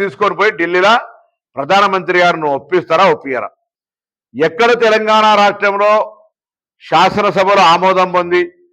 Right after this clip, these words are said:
నలభై రెండు శాతం తీర్మానం జరిగి ఈ కాగితం రాహుల్ గాంధీ గారి దగ్గరికి పోయిన తర్వాత ఏడ పార్లమెంటులో వంద మంది ఎంపీలను తీసుకొని దీని మీద పంచాయతీ చేస్తారో, దేశవ్యాప్తంగా ఎక్కడ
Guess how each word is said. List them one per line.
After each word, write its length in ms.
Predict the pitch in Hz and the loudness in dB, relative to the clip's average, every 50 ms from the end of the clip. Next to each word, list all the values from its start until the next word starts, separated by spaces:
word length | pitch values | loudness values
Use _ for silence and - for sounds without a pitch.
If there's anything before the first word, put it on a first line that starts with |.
| _ _ _ _ _ | _ _ _ _ _
నలభై 300 | 117 143 156 165 160 190 190 | -4 -2 -2 -2 0 0 0
రెండు 140 | 185 190 185 151 | 0 -2 -2 -2
శాతం 260 | 180 175 170 175 175 135 - | -2 0 0 -2 -4 -6 -8
తీర్మానం 440 | - 143 156 170 180 180 180 180 180 170 170 | -8 -6 -4 0 0 2 2 0 0 0 0
జరిగి 280 | 165 165 165 165 170 170 165 165 - - _ _ _ _ _ _ | 0 0 0 0 -2 -2 -4 -8 -18 -20 _ _ _ _ _ _
ఈ 100 | 139 170 185 180 - | -4 -4 -4 -2 0
కాగితం 340 | 170 180 185 185 190 190 180 160 | 2 2 2 2 2 0 0 2
రాహుల్ 240 | 147 151 170 180 180 | 2 2 2 2 2
గాంధీ 180 | 180 180 180 175 | 0 0 0 0
గారి 140 | 180 175 156 160 | 0 0 0 0
దగ్గరికి 280 | 165 151 165 156 156 160 | 0 0 -2 -2 -2 -2
పోయిన 160 | 165 170 170 165 170 | -2 -2 -2 -2 -2
తర్వాత 320 | 165 165 165 165 165 165 165 165 160 156 - - _ _ _ _ _ _ _ _ _ _ | -2 0 2 0 0 0 0 0 0 0 -4 -8 _ _ _ _ _ _ _ _ _ _
ఏడ 300 | 101 117 135 156 185 202 214 202 - | -6 -2 0 2 2 2 0 0 2
పార్లమెంటులో 560 | 190 196 190 190 185 180 185 180 185 190 180 170 165 | 2 2 2 2 0 -2 -2 -2 0 0 0 2 0
వంద 140 | 165 170 175 165 | 0 -2 -2 -4
మంది 180 | 170 170 160 160 156 | -4 -2 -2 -4 -4
ఎంపీలను 360 | 156 160 175 165 165 160 160 | -4 -4 -4 -4 -4 -4 -6
తీసుకొని 360 | 160 - - - 165 156 151 143 | -8 -12 -6 -4 -4 -4 -4 -6
దీని 160 | 147 143 147 147 | -8 -8 -6 -6
మీద 120 | 147 143 139 - | -8 -6 -6 -8
పంచాయతీ 380 | 127 123 113 160 160 156 151 143 | -10 -8 -4 -2 -2 -2 -2 -4
చేస్తారో, 300 | 147 139 - 151 143 143 139 - - _ _ _ _ _ _ _ _ _ | -6 -6 -6 -6 -6 -6 -8 -10 -14 _ _ _ _ _ _ _ _ _
దేశవ్యాప్తంగా 680 | 95 139 160 180 196 185 220 214 202 196 - 196 196 190 180 160 | -4 0 0 2 2 2 2 2 0 0 0 -2 -2 0 -2 -2
ఎక్కడ 160 | - 180 | -2 -2